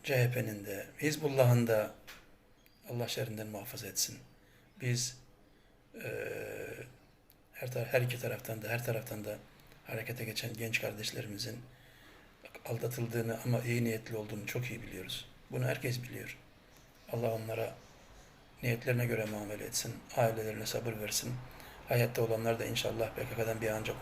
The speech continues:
bir an önce kurtulup geri gelirler. Konu özetle böyle. Tabii konunun çok, konu çok boyutlu. Daha başka zaman da belki değerlendirebiliriz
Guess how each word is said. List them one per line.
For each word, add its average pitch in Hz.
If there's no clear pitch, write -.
bir 123
an 117
önce 113
kurtulup 127
geri 117
gelirler. -
Konu 139
özetle 139
böyle. 120
Tabii 147
konunun 139
çok, 127
konu 147
çok -
boyutlu. 113
Daha 120
başka 123
zaman 113
da 98
belki 107
değerlendirebiliriz 107